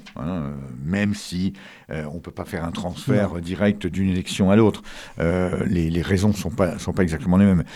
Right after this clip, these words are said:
Speaker 1: Mais si on regarde le fait que cette région, elle est, euh, avec une majorité à gauche, euh, avec le Parti socialiste,
Speaker 2: Ses alliés,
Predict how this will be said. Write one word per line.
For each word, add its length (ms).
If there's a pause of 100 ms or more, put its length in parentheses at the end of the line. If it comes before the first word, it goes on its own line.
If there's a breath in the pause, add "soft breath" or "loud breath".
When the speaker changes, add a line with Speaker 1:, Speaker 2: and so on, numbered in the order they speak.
(160 loud breath)
Speaker 1:
Mais 80
si 140
on 80
regarde 320
le 100
fait 240
que 140
cette 260
région, 440 (340 loud breath)
elle 260
est, 220 (280 loud breath)
euh, 220
avec 300
une 80
majorité 540 (120)
à 140
gauche, 420 (300 soft breath)
euh, 920
avec 380 (320 loud breath)
le 140
Parti 260
socialiste, 680 (640 loud breath)
Speaker 2:
Ses 220
alliés, 320